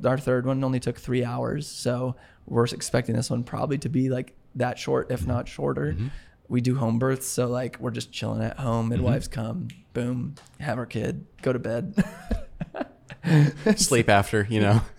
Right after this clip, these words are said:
Speaker 1: Actually, though,
Speaker 2: Yeah. <laughs>
Speaker 1: it's amazing. Um,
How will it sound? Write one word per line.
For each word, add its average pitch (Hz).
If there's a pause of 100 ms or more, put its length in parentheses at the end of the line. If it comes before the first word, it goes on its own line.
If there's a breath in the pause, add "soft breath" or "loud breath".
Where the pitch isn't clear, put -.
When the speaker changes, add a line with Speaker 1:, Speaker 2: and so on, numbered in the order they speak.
(200)
Speaker 1:
Actually, 143
though, - (100)
Speaker 2:
Yeah. 403 (140)
<laughs> -
Speaker 1:
it's 135
amazing. 139 (240 loud breath)
Um, 117